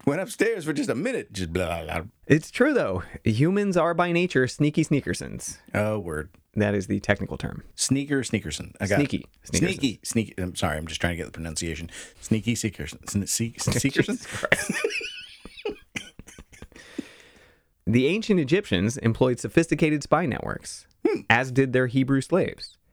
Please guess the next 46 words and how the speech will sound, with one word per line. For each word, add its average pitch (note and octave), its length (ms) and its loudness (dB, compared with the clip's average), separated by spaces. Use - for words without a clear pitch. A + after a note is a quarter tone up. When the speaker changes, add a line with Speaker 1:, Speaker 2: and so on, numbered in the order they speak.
Speaker 2:
Ditto A2 300 6
the C3+ 80 0
Greeks G#2 340 2
and A2+ 140 2
Romans. G#2+ 480 2
Uh, G2+ 160 4
perhaps E3+ 400 0
the C#3+ 120 4
oldest F#3+ 380 2
and B2+ 160 4
most B2 280 0
famous E3+ 320 2
codified G#2+ 680 2
explanation G#2 560 2
of G2 100 2
espionage G2 600 2
and G2 180 2
spying G#2+ 340 2
techniques G2 500 2
comes A2+ 240 2
from A2+ 140 2
The G#2+ 120 2
Art D3+ 200 2
of C3 100 -4
War B2+ 400 0
by - 140 2
Sun C3 340 2
Tzu. C#3+ 340 2
Speaker 1:
Yes. F#2 720 -2
Speaker 2:
A G2 120 4
text - 460 -4
that A2 120 4
dates A2+ 240 0
from G#2 220 0
feudal D#3 340 0
China C#3 460 0
and G#2+ 140 4
is G#2 120 0
still F#3+ 260 2
referenced E3+ 380 0
today F3+ 340 2
by G2 200 -2
confused C#3+ 640 0
douche C3+ 240 2
bros C#3 320 2
everywhere. C#2+ 540 -2